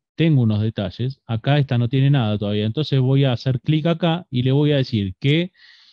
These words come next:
cualquier usuario puede editar. La anteúltima yo lo tengo en inglés, por si se te complica en tu castellano inglés. Ahí,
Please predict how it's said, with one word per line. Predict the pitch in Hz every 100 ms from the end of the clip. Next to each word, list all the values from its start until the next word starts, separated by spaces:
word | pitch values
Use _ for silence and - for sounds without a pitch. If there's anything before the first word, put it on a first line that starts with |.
| _ _
cualquier | 123 117 113 160 160
usuario | 135 151 151 117 104
puede | 92 123 135 135 131
editar. | 135 165 185 170 147 123
La | 113
anteúltima | 113 113 147 160 131 117 107
yo | 120
lo | 117
tengo | - 120
en | 113
inglés, | 120 143 156 139
por | - 104
si | 92 104
se | -
te | 92 95
complica | 104 104 120 127 127 117
en | 101
tu | 98
castellano | - 95 110 - 123 117
inglés. | 117 143 151 139 -
Ahí, | 123 143 156